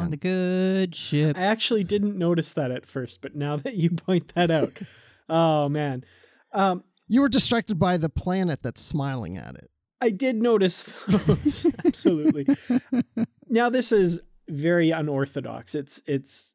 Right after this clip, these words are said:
Speaker 2: you know, we, we come to learn that it's being drawn and written by Naomi Wildman, who, of course, is the, the young girl on Voyager.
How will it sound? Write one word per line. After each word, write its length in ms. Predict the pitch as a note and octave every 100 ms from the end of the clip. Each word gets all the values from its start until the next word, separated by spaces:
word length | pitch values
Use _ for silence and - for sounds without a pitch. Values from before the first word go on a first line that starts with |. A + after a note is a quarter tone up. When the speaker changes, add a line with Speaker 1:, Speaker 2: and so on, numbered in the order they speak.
| _
Speaker 2:
you 180 | F3+ C3+
know, 140 | A#2+
we, 180 | C#3 C#3 F#3+
we 140 | D#3
come 260 | - E3+ D#3
to 120 | D#3+
learn 300 | D3+ D3+ D3
that 120 | C#3+
it's 160 | C#3+ -
being 300 | D#3+ D3+ C#3
drawn 460 | D3 C#3+ D3 D3
and 480 | - C#3+ C#3 C3+ C3
written 420 | D3 D3+ - C#3+ C#3
by 560 | C#3 C3 C3 C3+ C3+ -
Naomi 380 | D3 C#3+ D#3
Wildman, 480 | E3+ B3 F3+ C3 A#2
who, 120 | C3 C3+
of 140 | -
course, 300 | - A#2 A2+
is 240 | A#2 A2+ - A#2
the, 300 | A#2 B2 C3
the 200 | A#2+ A#2 _ C#3
young 480 | C3 B2+ B2+ A#2+ A#2
girl 400 | C#3 B2+ B2+ B2+
on 320 | C3 B2 A#2+
Voyager. 640 | A#2 B2+ C3 B2+ B2 A#2+